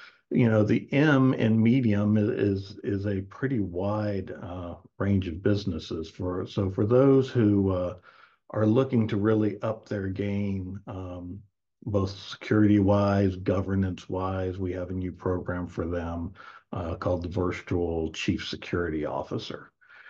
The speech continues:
And that, uh, gets them out of the business and off the treadmill of trying to hire, uh, someone, eh, for that particular role.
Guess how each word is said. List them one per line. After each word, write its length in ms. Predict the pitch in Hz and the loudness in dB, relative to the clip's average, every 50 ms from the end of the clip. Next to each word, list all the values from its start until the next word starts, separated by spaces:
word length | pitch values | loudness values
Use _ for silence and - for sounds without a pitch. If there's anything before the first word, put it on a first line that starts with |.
| - - _ _ - | -20 -20 _ _ -6
And 600 | - 104 90 90 90 87 87 87 87 90 90 85 | -4 -2 -2 -2 -2 -4 -4 -4 -4 -4 -4 0
that, 400 | - 101 104 110 104 104 104 - | 2 2 4 4 2 2 0 0
uh, 280 | 113 101 98 95 98 95 | 0 2 2 2 2 2
gets 280 | 92 104 101 - - | 2 0 -2 -2 -2
them 200 | - 101 95 - - | -2 -2 -2 0 0
out 160 | 117 123 135 | 2 2 4
of 140 | 139 127 120 | 4 4 2
the 60 | 123 | 2
business 680 | 107 101 113 110 107 104 107 104 104 104 98 - - | 2 2 2 2 2 0 0 -2 -2 -2 -4 -4 -6
and 220 | 104 95 101 101 95 | -6 -4 -4 -4 -4
off 260 | 95 98 104 - - | -4 -6 -6 -6 -6
the 100 | - 101 | -8 -10
treadmill 560 | - - - 110 101 98 98 98 98 95 95 | -8 -6 -4 -4 -2 0 0 0 0 0 -2
of 120 | 92 87 - | -4 -6 -8
trying 360 | - - 104 95 95 95 87 | -8 -8 -6 -4 -4 -6 -6
to 100 | 82 76 | -8 -8
hire, 720 | - - - 110 - 123 117 98 90 87 87 98 110 - - | -8 -4 -2 0 2 2 2 0 -2 -4 -6 -6 -8 -8 -10
uh, 300 | 101 90 87 87 85 85 | -8 -8 -8 -8 -8 -10
someone, 680 | - - - 95 90 90 87 85 85 82 87 98 95 | -10 -6 -6 -4 -4 -4 -6 -6 -6 -4 -4 -4 -4
eh, 140 | 95 90 85 | -4 -6 -8
for 200 | 87 - 95 95 | -6 -4 -4 -4
that 240 | 85 87 85 - - | -4 -4 -6 -6 -6
particular 540 | - 95 95 - 95 90 - - 87 87 82 | -6 -6 -4 -4 -6 -4 -2 -2 -2 -2 -2
role. 500 | 80 80 82 85 78 78 - - - | -2 -2 -2 0 0 0 -2 -4 -6